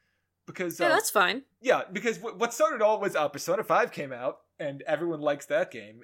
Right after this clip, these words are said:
Speaker 1: And I was basically like, "You know what? I wanna
Speaker 2: <laughs>
Speaker 1: sort of do a take on this." So I did a tabletop setting for about two years, uh, where I did just my own original setting, own original characters, own original villains, like, for the players. And that's where, like,
Speaker 2: Mm-hmm.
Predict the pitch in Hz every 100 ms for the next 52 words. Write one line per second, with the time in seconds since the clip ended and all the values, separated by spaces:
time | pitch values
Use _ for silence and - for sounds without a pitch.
0 | - 151 151 165 170 165 - 202 - 262
1 | 330 254 262 339 220 170 185 - 233 247
2 | 311 320 320 359 269 156 135 131 - -
3 | 190 180 175 170 143 233 - - 127 -
4 | 139 123 117 123 - _ _ _ 165 151
5 | 143 - 196 165 202 180 147 147 143 -
6 | 151 139 143 135 139 - 156 160 135 131
7 | 127 135 147 156 277 220 131 120 123 139
8 | 156 156 208 - 127 113 - 151 143 151
9 | 165 160 202 139 139 127 190 156 160 190
10 | 170 139 139 - _ _ _ - 175 160
11 | 247 - 185 214 202 254 233